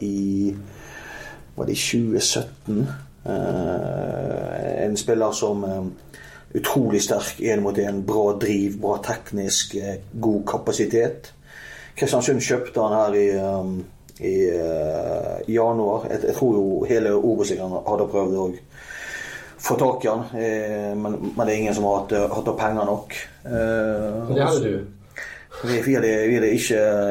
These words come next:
Speaker 1: ikke penger nok, men vi hadde, vi, vi, vi s-,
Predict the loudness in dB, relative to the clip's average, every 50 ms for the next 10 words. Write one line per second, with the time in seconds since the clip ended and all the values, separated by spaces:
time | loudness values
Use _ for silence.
0 | 0 0 0 0 0 0 2 2 2 2 0 0 0 2 2 2 4 4 4 2
1 | 4 4 4 4 4 4 2 0 0 -4 -8 -10 -12 -14 -16 -18 -18 -20 -20 -20
2 | -20 -20 -20 -6 0 2 2 4 4 4 4 4 4 6 6 4 6 4 4 2
3 | 0 -2 0 2 4 4 4 2 2 0 -2 -2 -6